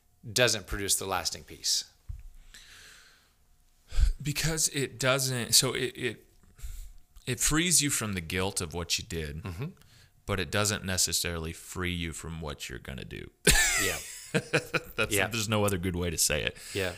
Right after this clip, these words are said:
Speaker 2: Um, you might still be oppressed by whatever that sin issue is.
Speaker 1: Mm-hmm. Yeah.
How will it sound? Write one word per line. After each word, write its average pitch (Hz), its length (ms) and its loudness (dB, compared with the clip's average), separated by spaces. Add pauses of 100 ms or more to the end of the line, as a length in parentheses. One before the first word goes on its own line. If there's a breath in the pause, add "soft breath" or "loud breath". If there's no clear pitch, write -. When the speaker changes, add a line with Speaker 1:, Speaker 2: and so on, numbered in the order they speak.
(140 loud breath)
Speaker 2:
Um, 85 580 -2
you 92 120 -2
might 90 300 0
still 87 260 2
be 82 480 -2
oppressed - 680 0 (260)
by - 180 -10
whatever 78 520 -6 (720)
that - 220 -2
sin 85 280 0
issue 78 380 -4
is. - 360 -8
Speaker 1:
Mm-hmm. 104 200 -6 (280)
Yeah. 120 240 2